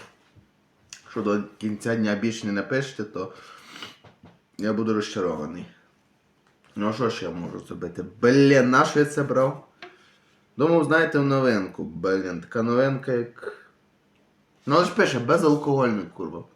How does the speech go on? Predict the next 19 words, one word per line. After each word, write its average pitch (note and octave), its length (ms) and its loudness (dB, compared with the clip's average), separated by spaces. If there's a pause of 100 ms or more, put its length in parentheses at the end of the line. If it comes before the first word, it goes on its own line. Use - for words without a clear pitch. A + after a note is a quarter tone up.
(300)
А F2 80 -4
сильно C#3+ 440 0
пивом B2 340 -2
видає. G2+ 420 -4 (840)
А - 140 -6
у F2+ 360 -4
пиві, A2 440 0 (3000)
та A#2 120 2
ні, F3+ 160 2
вроді B2 300 2
не A#2 120 0
алкогольне, B2+ 520 0
ні. F2 180 -10 (1300)
Тільки A#2+ 240 -4
пивом A2+ 380 0
видає. D#2 360 -8 (1800)
Твою G2 640 0
же B2+ 200 -2
мать. F2+ 500 -6